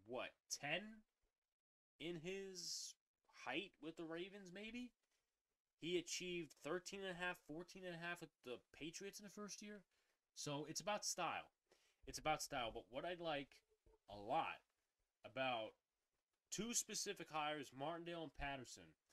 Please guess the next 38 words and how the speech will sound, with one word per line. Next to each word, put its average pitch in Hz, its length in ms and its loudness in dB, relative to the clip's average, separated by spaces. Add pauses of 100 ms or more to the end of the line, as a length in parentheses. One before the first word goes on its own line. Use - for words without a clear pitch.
(220)
and 131 100 2
I 165 60 6
like 196 320 2
also 151 340 2
we 107 180 -8 (120)
kept 156 260 0
Jerome 135 220 -4
Henderson 117 320 -6
because - 220 -10
he 139 180 -8 (180)
really, 170 480 2 (400)
really 220 560 4
coached 156 340 0
up 147 140 -2
that 117 260 -4
D 131 220 -4
B 117 200 -8
room. 95 260 -8 (380)
I 127 100 -2
like 165 280 0
it 147 120 0
a - 20 -2
lot 113 460 0 (340)
that 117 160 -2
they 104 140 -6 (100)
kept 127 240 0
him 82 160 -12 (240)
as 135 160 0
of - 140 -4
right 110 180 -2
now. 90 240 -12
Now, 85 240 -14
they 90 80 -14
could 87 160 -20 (220)
fire 170 260 4
him, 170 400 -2
they 92 160 -10
could 78 160 -18